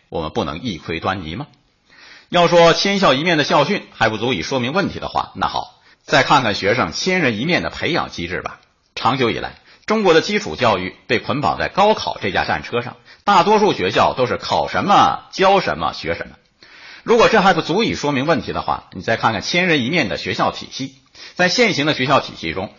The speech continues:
学生是按照班级划分，统一老师、统一课本、统一教法。这不是生产产品要整齐划一，这是教育啊！这是面对一个个天赋迥异的生命个体啊！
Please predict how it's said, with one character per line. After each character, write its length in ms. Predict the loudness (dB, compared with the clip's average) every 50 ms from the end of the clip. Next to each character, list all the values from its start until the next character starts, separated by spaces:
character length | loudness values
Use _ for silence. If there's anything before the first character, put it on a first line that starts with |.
| _ _
学 240 | -8 -2 0 2 2
生 140 | 2 0 0
是 100 | 0 0
按 180 | 0 0 2
照 160 | 2 0 0
班 240 | 2 2 2 2 2
级 160 | 0 -4 -6
划 220 | -4 -4 -4 -4 -4
分， 180 | -6 -10 -12 -14 _ _ _ -14
统 220 | -12 -10 -10 -8
一 160 | -6 -4 -2
老 200 | -2 -2 -2 -4
师、 240 | -6 -6 -4 -4 -4
统 240 | -4 -6 -10 -12 -8
一 120 | -8 -8
课 220 | -4 0 2 2 2
本、 280 | 2 0 -4 -6 -12 -18 _ _
统 220 | -18 -16 -16 -16 -12
一 140 | -12 -10
教 220 | -6 -2 0 0 0
法。 120 | -2 -6 -14 -20 _ _ _ _ -20 -20 _
这 140 | 2 2 4
不 120 | 4 4 2
是 80 | 2
生 200 | 0 0 0 -2
产 180 | -2 -2 -4 -4
产 220 | -2 -2 -2 0
品 200 | -2 -4 -8 -6
要 140 | -2 -2 -2
整 180 | -2 -2 -6 -6
齐 120 | -10 -6
划 180 | -4 -2 -2 -2
一， 300 | -4 -6 -10 -10 -12 _ -20 -6 _
这 100 | -2 0
是 120 | 0 0
教 360 | -2 2 2 2 4 2 0
育 140 | -2 -6 -8
啊！ 180 | -10 -10 -12 -14 _ _ _ _ _ _ _ -20 -20 _ _
这 140 | 2 4
是 120 | 4 4 2
面 220 | 2 2 2 2
对 180 | 2 2 2 2
一 160 | 2 -2 -2
个 220 | 2 4 4 4
个 160 | 4 4 2 2
天 320 | 0 0 0 0 0 0
赋 180 | 0 -2 -4 -4
迥 220 | -4 -6 -10 -10
异 140 | -6 -4 -2
的 100 | -2 -2
生 220 | -2 -2 -2 0
命 200 | 0 0 -2 -2
个 240 | -4 -4 -4 -2 -2
体 220 | -4 -4 -10 -12
啊！ 240 | -12 -12 -12 -14 -16